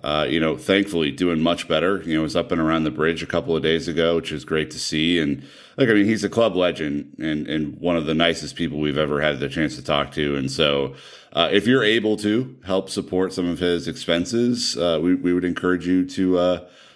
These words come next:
to go to the link. He's been posting it. His foundation's been posting it. The Love Football, Hate Racism group has been posting it. Just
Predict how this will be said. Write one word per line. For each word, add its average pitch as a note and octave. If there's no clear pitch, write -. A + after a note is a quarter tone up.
to -
go F#2
to F2+
the E2+
link. F#2
He's F#2
been E2
posting E2+
it. D#2
His D2
foundation's D#2
been D#2
posting D#2
it. D2+
The D2+
Love D#2+
Football, D#2+
Hate D#2+
Racism D#2
group D#2
has D#2
been C#2+
posting D#2
it. D2+
Just F#2